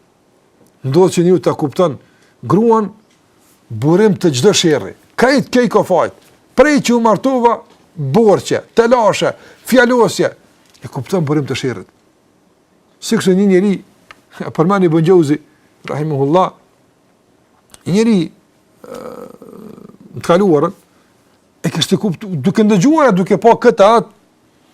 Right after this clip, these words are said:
kishte marrë përshtypje se gruaja është e tërë, e tërë është e keqe.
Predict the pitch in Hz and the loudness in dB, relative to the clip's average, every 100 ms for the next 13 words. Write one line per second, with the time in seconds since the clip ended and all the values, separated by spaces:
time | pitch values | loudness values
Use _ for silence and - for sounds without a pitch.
0 | _ _ _ - - 135 202 - 151 185 | _ _ _ -14 -8 -2 -2 -2 -6 -4
1 | 147 139 101 165 175 151 - - _ _ | -4 -6 -4 -2 -2 -2 -6 -14 _ _
2 | _ _ _ _ _ _ _ _ - - | _ _ _ _ _ _ _ _ -16 -16
3 | - 196 175 135 _ _ _ _ _ _ | -6 -4 -4 -8 _ _ _ _ _ _
4 | _ - 107 _ 214 175 110 - _ _ | _ -18 -18 _ 2 2 -6 -18 _ _
5 | _ _ 143 135 - - 98 82 - | _ _ -14 -12 -12 -12 -12 -14 -18